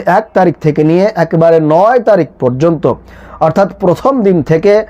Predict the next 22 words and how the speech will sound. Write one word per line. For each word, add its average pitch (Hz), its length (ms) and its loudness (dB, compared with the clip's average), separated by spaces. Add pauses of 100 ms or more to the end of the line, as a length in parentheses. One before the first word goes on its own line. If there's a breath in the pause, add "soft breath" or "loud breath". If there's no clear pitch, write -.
(240 loud breath)
একেবারে 190 680 2
নবম 170 520 0
দিন 170 180 0
পর্যন্ত 147 520 -2
আপনি 143 280 0
চেষ্টা 185 400 -2
করবেন 190 460 0 (380 soft breath)
রোজা 165 400 2
রাখার 131 380 -2
জন্যে। 123 320 -2 (720 loud breath)
যদি 220 260 2
এটা 220 220 2
আপনার 196 280 0
জন্য 175 280 0
কষ্টকর 220 520 0
হয়ে 147 180 2
থাকে, 175 500 -2 (120)
সম্ভব 214 500 0
না 185 160 0
হয়, 160 320 2 (360 soft breath)
তাহলে 226 400 2
আপনি 147 360 -2